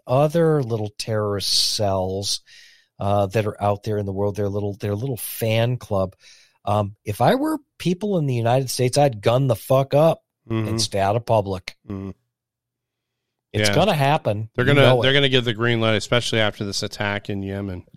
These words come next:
Speaker 1: Correct. The,
Speaker 2: The,
Speaker 1: our
Speaker 2: the
Speaker 1: threat, our, our, our, our security level right now in this country,
Speaker 2: Yeah.
Speaker 1: I, I think we are, I think that shit is really scary right now. I would hate to be somebody, uh, one of the good guys.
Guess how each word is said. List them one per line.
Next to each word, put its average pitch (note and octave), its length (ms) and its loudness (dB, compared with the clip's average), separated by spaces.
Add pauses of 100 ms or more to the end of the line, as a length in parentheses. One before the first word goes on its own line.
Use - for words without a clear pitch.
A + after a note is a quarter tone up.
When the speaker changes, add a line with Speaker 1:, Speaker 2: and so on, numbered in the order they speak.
Speaker 1:
Correct. - 520 -2 (240)
The, A2+ 120 0
Speaker 2:
The, G#2+ 60 0
Speaker 1:
our C3 160 6
Speaker 2:
the B2+ 120 -4
Speaker 1:
threat, D#3+ 340 2
our, A#2+ 240 0
our, A#2+ 220 2
our, A#2+ 280 0
our A#2 140 2
security C#3 680 0
level C#3 360 2
right C3+ 200 0
now B2+ 280 0
in B2+ 80 -2
this C3+ 160 -2
country, C#3+ 500 -4
Speaker 2:
Yeah. G2+ 220 -6 (260)
Speaker 1:
I, G#2 380 0
I G#2 180 -2
think B2+ 340 -2
we A2+ 220 -4
are, G#2+ 540 -2 (920)
I G#2+ 140 0
think G#2 300 -2
that - 100 -14
shit - 340 0
is F2 220 -8
really F#2 580 -4
scary F#2+ 500 -2
right F2 220 -8
now. F2+ 300 -8 (540)
I A2 100 4
would G2 180 0
hate C3 380 0
to A#2+ 80 -2
be A2 300 -2
somebody, A2+ 400 0
uh, G2+ 140 -2
one G#2+ 260 -2
of G#2 40 -4
the G2 60 -4
good F#2 220 -4
guys. F2 400 -6